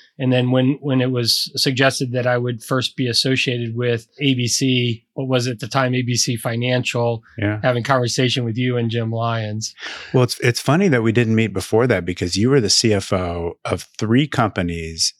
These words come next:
Speaker 2: three software companies in verticals that I cover,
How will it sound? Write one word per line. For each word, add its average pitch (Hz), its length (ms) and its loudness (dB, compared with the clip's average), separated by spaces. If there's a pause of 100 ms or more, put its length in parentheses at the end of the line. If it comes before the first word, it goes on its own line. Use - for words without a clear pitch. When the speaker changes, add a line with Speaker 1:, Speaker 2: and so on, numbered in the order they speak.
Speaker 2:
three 131 200 2
software 113 400 0
companies 98 420 0
in 85 160 -6
verticals 95 460 0
that 78 120 -8
I 90 180 -2
cover, - 580 -6